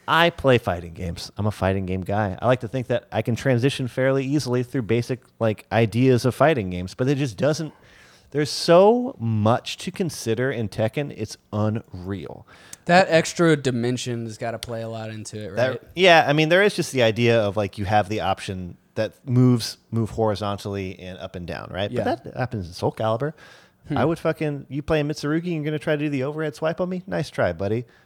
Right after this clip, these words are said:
Speaker 1: Fucking max you to the right side, pop you down. We got a juggle combo going. But
Speaker 2: Is that what they're going for? Is the soph-, really sophisticated fighter?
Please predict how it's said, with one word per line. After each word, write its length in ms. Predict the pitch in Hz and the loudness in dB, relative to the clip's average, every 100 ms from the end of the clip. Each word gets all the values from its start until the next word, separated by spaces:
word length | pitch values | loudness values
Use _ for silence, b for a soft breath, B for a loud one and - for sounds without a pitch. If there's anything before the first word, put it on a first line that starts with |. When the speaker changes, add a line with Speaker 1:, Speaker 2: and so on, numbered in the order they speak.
| b | b
Speaker 1:
Fucking 640 | - 135 127 131 123 123 - | -4 -2 0 -2 -2 -4 -6
max 300 | 120 135 - | -2 -2 -4
you 60 | 123 | -10
to 100 | 117 | -10
the 100 | 113 | -8
right 180 | 101 104 | -6 -8
side, 340 | 104 92 92 | -8 -10 -10
pop 260 | - 104 - | -6 -6 -6
you 60 | 92 | -10
down. 400 | 92 92 90 92 | -8 -8 -10 -12
We 80 | 98 | -8
got 120 | 95 | -6
a 60 | |
juggle 240 | 90 90 85 | -6 -10 -10
combo 300 | 80 71 71 | -14 -12 -14
going. 320 | 71 67 62 b b b _ | -12 -14 -14 b b b _
But 280 | 110 110 - _ 156 | -2 -2 -4 _ 0
Speaker 2:
Is 80 | |
that 120 | 143 330 | 2 4
what 100 | 427 | 2
they're 100 | 427 | 2
going 300 | 190 233 349 | 2 2 2
for? 180 | 392 392 | 2 2
Is 120 | 285 | 2
the 100 | 156 | 0
soph-, 320 | - 139 - | -2 -4 -6
really 680 | 147 143 143 151 165 175 185 | -6 -6 -6 2 4 6 4
sophisticated 800 | - 156 - 156 - - 190 196 | 2 -2 -2 -4 -4 -8 -8 -8
fighter? 380 | 214 226 233 | -10 -10 -12